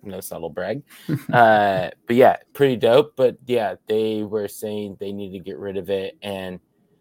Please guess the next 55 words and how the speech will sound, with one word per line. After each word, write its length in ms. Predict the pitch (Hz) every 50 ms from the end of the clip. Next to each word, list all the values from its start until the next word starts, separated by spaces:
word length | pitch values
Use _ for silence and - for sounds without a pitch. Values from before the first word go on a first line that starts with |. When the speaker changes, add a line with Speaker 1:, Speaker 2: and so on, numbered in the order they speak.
| _ _ _ _ _ _ _ _ _ _ _ -
Speaker 1:
I 120 | - 107
hope 200 | 123 156 156 -
they 120 | - 127 113
don't. 400 | 113 113 107 104 92 87 85 - _ _ _
Like, 360 | - 101 104 101 98 95 _ - -
I 120 | 120 135 147
was 180 | 147 139 -
hoping 320 | - 143 135 139 160 151 135
Harry 220 | 120 139 135 135
Speaker 2:
I 100 | 120 107
really 160 | 101 92 82 -
Speaker 1:
Kane, 320 | 127 131 135 139 139 143
Speaker 2:
hope 140 | 139 90 - -
Speaker 1:
I 60 | 139
Speaker 2:
they 60 | 151
Speaker 1:
was 100 | 151 143
Speaker 2:
don't, 120 | 160 156
Speaker 1:
hoping 180 | 170 160 156 143
Speaker 2:
yeah. 60 | 147 151
Speaker 1:
Harry 160 | 143 131 113
Kane 420 | - - 127 123 123 131 139 139
would 180 | 127 120 107 -
say, 260 | - 127 113 110 107
"No, 360 | 104 98 101 104 107 107 104
F 320 | - 101 107 104 - - 98
you." 280 | 101 107 110 113 110
I 40 | 110
was 120 | 101 92
hoping 280 | - 120 113 117 107 101
everyone 420 | 104 110 101 113 117 120 123 123
would 100 | 127 123
say, 200 | - - 131 127
"No, 200 | 123 123 123 123
F 180 | 123 123 123 -
you," 120 | 131 135
but 140 | 123 104 110
I 80 | 107 104
think 260 | - - 113 113 110
it 80 | 113 110
was 220 | 110 107 92 98
a, 440 | 107 101 101 101 98 98 95 92 92 _ _ _ _ _ _ _ _ _ _ _ _ _ _ _ _ _ _ _
it 60 | - 123
was 200 | 120 117 104 -
a 160 | 117 107 104
grouped 760 | 85 - _ - 107 107 110 117 123 131 127 - _ _ - _ _ _ _ _ _ _ _ _ _ _ _ _ _ _ - 107
World 280 | 107 120 120 117 - _
Cup 320 | - 127 120 113 - _ -
thing 240 | - 120 117 117 120
that 160 | 117 107 107
said, 240 | - - 113 107 95
"Hey, 260 | 95 110 107 98 95
guys, 340 | 85 - 98 92 92 92 87 -
don't 260 | - 98 95 92 87
do 160 | - 92 92
this. 500 | 85 95 92 92 90 - - - - -